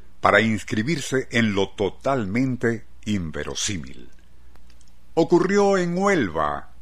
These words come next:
España, a mediados de mil novecientos noventa, cuando un grupo de cirujanos atendía a Enrique Espinosa, inspector de policía, gravemente herido durante una balacera.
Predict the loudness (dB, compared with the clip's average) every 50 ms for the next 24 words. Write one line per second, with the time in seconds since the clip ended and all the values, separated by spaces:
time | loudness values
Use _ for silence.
0 | -14 -8 -6 -6 -2 2 4 4 4 4 2 0 2 2 2 0 -2 -6 -12 -14
1 | -12 -12 -4 -2 2 4 4 4 6 6 8 8 8 6 4 2 2 0 0 2
2 | 2 2 2 2 2 0 0 0 0 -2 0 0 0 0 0 0 2 2 4 2
3 | 2 0 -2 -4 -8 -8 -8 -10 -12 -14 -12 -12 -12 -12 -12 -12 -12 2 6 6
4 | 6 8 8 6 4 4 6 6 8 8 8 6 6 4 4 4 2 2 2 2
5 | 2 2 0 0 0 0 -2 -2 0 2 2 2 4 2 2 2 0 -2 2 4
6 | 6 8 8 8 10 8 8 8 6 4 2 0 -2 -2 -2 2 4 6 6 6
7 | 4 2 0 2 2 2 2 2 0 -4 -6 -6 -8 -8 -12 -12 -14 -14 -14 -10
8 | -4 -2 0 0 2 2 2 4 4 2 4 4 2 2 4 2 2 0 0 -4
9 | -6 -6 0 2 2 2 2 0 -6 -14 -12 -10 0 4 6 6 6 6 4 2
10 | 2 0 2 2 2 2 4 2 2 0 0 0 0 0 0 -2 -2 -2 -6 -4
11 | 0 2 4 4 4 2 2 0 0 0 0 -2 -2 -2 -2 -4 -6 -6 -4 -4
12 | -4 -4 -6 -6 -8 -8 -10